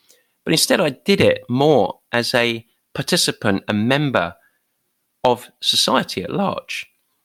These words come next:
And I will say that this one's quite personal, so get a little bit warmed here, because my mum was vaccinated twice.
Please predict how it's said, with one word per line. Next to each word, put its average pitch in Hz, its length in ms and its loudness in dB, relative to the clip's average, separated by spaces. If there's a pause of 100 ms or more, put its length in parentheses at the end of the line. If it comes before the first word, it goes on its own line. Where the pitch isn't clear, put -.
(680)
And 151 100 2
I 165 40 4
will 202 180 0
say 190 300 2
that 113 160 -2
this 160 160 -4
one's 135 220 0
quite - 380 -4
personal, - 520 -4 (300)
so 143 140 -6
get 262 140 -4
a 233 40 -2
little 156 180 2
bit 139 180 -2
warmed 139 340 0
here, - 260 -6
because - 360 -4 (200)
my 170 160 2
mum 147 400 0
was 95 160 -4
vaccinated 90 800 -6 (140)
twice. - 560 -4